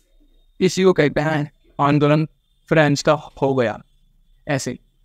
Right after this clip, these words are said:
अब राजा भी लाचार हो गया, भाई नब्बे परसेंट ने आंदोलन कर दिया, दस परसेंट वालों को भगा दिया, क्या करेगा राजा? राजा भी मरेगा। राजा जी ने कहा कि "ठीक है भाई, हम मान लेते हैं, हाथ जोड़ के,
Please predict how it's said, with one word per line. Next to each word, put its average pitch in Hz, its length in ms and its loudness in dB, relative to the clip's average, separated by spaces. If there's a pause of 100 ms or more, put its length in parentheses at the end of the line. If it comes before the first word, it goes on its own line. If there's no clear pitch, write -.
(160)
अब 151 220 -2
राजा 160 380 4
भी 190 160 2
लाचार 170 440 2
हो 175 120 0
गया, 175 140 2
भाई 180 200 2 (140)
नब्बे 170 300 2
परसेंट 202 360 2
ने 202 240 4
आंदोलन 180 580 2
कर 175 100 0
दिया, 175 140 -6
दस 175 180 0
परसेंट 170 280 -2
वालों 170 200 2
को 175 80 0
भगा 151 280 2
दिया, 156 240 -4 (300)
क्या 196 140 6
करेगा 190 300 4
राजा? 139 260 0
राजा 151 220 2
भी 165 100 2
मरेगा। 170 320 0
राजा 160 360 0
जी 190 160 0
ने 180 100 4
कहा 175 220 -2
कि 180 160 -2
"ठीक 170 260 0
है 156 60 6
भाई, 147 160 2
हम 151 100 2
मान 147 220 4
लेते 135 200 -2
हैं, 143 80 2
हाथ 135 80 -2
जोड़ 135 240 -2
के, 123 180 -8